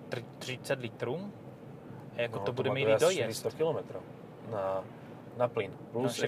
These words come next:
Speaker 2: ešte
Speaker 1: áno.
Speaker 2: sto päťdesiat na, e, benzín.
Speaker 1: A si
Speaker 2: Ale
Speaker 1: predstav,
Speaker 2: iba
Speaker 1: že by si to
Speaker 2: sto päťdesiat.
Speaker 1: mal nie deväť litrovú, ale tridsať litrovú nádrž.
Speaker 2: No hej. Akože
Speaker 1: Takže by
Speaker 2: kľudne
Speaker 1: si sa
Speaker 2: aj
Speaker 1: dostal na
Speaker 2: pätnásť litrová by
Speaker 1: osemsto,
Speaker 2: bola super.
Speaker 1: osemsto,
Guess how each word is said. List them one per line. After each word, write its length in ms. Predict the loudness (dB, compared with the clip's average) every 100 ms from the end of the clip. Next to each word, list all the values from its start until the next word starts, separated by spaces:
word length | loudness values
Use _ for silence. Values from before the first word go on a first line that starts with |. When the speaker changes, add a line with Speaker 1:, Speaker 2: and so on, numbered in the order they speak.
| 0
Speaker 2:
ešte 80 | 2
Speaker 1:
áno. 160 | 4 4
Speaker 2:
sto 0 |
päťdesiat 480 | 4 0 4 4 6
na, 160 | 4
e, 240 | 4 4 2 2 2 2 2 0
benzín. 400 | 6 4 4 -6 -10 -12 -2
Speaker 1:
A 80 |
si 80 | 8
Speaker 2:
Ale 160 | 12 12
Speaker 1:
predstav, 160 | 12
Speaker 2:
iba 80 | 12
Speaker 1:
že 40 | 12
by 40 |
si 40 | 6
to 80 | 8
Speaker 2:
sto 80 |
päťdesiat. 80 | 12
Speaker 1:
mal 100 | 12 12 4 -14 -14 -14 -12 -12 -12 -14 -12 -4
nie 140 | 2 2
deväť 340 | 6 8 8 4
litrovú, 380 | 4 6 6 0 -6 -14 -14 -14 -14 -14 -4 6
ale 120 | 6
tridsať 360 | 6 0 4 4
litrovú 320 | 4 0 0 -2
nádrž. 320 | -4 -6 -10 -12 -14 -14 -14 -14 -14 -14 -14 -10
Speaker 2:
No 240 | 2 4 6 4
hej. 80 | 2 -8 0 0
Akože 320 | 2 4 4
Speaker 1:
Takže 80 | 8
by 120 | 10
Speaker 2:
kľudne 200 | 12 12 12
Speaker 1:
si 40 |
sa 80 | 12
Speaker 2:
aj 40 | 12
Speaker 1:
dostal 240 | 12 12
na 160 | 12 12
Speaker 2:
pätnásť 0 |
litrová 160 | 12 10
by 80 |
Speaker 1:
osemsto, 160 | 10 10
Speaker 2:
bola 180 | 12 12
super. 260 | 10 2 10
Speaker 1:
osemsto, 340 | 10 10 2